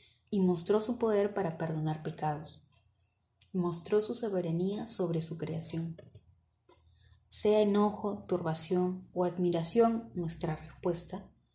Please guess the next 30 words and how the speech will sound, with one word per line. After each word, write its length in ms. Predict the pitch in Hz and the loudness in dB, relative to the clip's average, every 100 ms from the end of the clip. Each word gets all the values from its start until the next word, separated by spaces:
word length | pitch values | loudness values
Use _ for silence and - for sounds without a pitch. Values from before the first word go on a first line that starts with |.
| _ _ _ _ | _ _ _ _
Cristo 520 | - 196 202 - - | -2 2 2 0 0
hace 280 | 170 180 - | 0 0 -2
maravillas. 680 | 165 156 151 160 160 - - _ _ _ _ _ _ _ _ _ _ _ _ _ _ _ _ _ _ _ _ - - _ _ _ - | -2 -2 -2 -4 -6 -8 -16 _ _ _ _ _ _ _ _ _ _ _ _ _ _ _ _ _ _ _ _ -20 -20 _ _ _ -4
Pero 220 | - 202 | 6 8
los 180 | 202 202 | 8 6
principales 580 | - 214 190 - 233 262 | 2 2 0 -2 0 0
sacerdotes 760 | 277 - 202 185 185 190 180 | 0 0 -2 2 2 2 0
y 60 | 185 | -2
los 160 | 170 165 | -4 -4
escribas, 600 | 160 180 170 156 156 - - _ _ | -4 2 2 2 -4 -10 -20 _ _
viendo 400 | 185 175 196 202 | -4 6 6 8
las 200 | 196 190 | 6 6
maravillas 540 | 190 175 175 185 185 - | 0 2 4 4 4 0
que 80 | 185 | -2
hacía, 440 | - 180 175 175 - - - - | 2 2 2 -2 -16 -20 -20 -2
y 80 | 180 | 2
a 60 | |
los 240 | 170 165 175 | 4 4 2
muchachos 560 | 165 165 180 - 190 185 | 0 2 0 0 -6 -6
aclamando 580 | 175 - 160 165 180 208 | -10 -2 2 4 4 4
en 60 | 220 | 2
el 160 | 214 | 0
templo 400 | 208 190 180 180 | 2 2 4 2
y 180 | 165 160 | 2 0
diciendo, 720 | 156 160 - 180 180 185 180 | 0 0 4 4 6 4 0
"Hosana 580 | - 165 - 202 226 240 | -2 -2 2 2 4 2
al 100 | 208 | 2
Hijo 240 | 202 - 220 | 0 -2 -2
de 160 | 202 | 0
David", 340 | 185 185 202 | 2 2 0